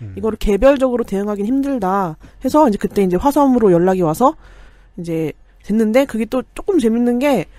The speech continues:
Speaker 2: 지금 던킨도너츠의 지회장님이
Speaker 1: 음.
Speaker 2: 십칠 년도 당시에 저희 조합원이었던 거예요.
Speaker 1: 아, 빠바의.
Speaker 2: 네, 조-, 빠바 조합원이셨어요.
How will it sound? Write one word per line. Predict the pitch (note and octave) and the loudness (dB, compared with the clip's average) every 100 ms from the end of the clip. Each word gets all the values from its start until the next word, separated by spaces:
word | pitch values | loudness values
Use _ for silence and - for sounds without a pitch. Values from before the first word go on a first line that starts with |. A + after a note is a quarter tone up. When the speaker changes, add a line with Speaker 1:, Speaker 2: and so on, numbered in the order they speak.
| - - | -20 -16
Speaker 2:
지금 | - B3+ C#4+ | -10 -4 0
던킨도너츠의 | A#3+ A#3 D#4 C#4 C#4 C4+ - B3 | 0 0 0 2 0 0 -4 -4
지회장님이 | A#3 - A3+ A3 G#3 G#3 C4 G3 D3 | -4 -2 0 0 0 0 0 0 -4
Speaker 1:
음. | A#2+ F#2+ | -10 -10
Speaker 2:
십칠 | D#2+ - F#4+ | -12 -4 0
년도 | E4+ D#4 C#4 | 2 0 -2
당시에 | G3 G3 G#3+ G3 | -2 -4 -2 -2
저희 | G3 F#3+ | 0 0
조합원이었던 | - A3+ A3 F#3 F3 E3+ | 2 4 4 0 -2 -4
거예요. | D#3 F3+ G3+ D#3 _ _ | -2 -2 -4 -6 _ _
Speaker 1:
아, | C3+ F3+ G3 G3+ G3 | -12 -8 -4 -4 -2
빠바의. | - G#3+ A#3+ A3+ G#3 C4 | -2 2 2 2 2 4
Speaker 2:
네, | B3 G3+ | 4 2
조-, | - | -6
빠바 | A3 C#4+ B3 | -4 -4 -2
조합원이셨어요. | A3 A3 G3+ F3+ - E3+ D#3+ | -4 -4 -6 -8 -10 -10 -10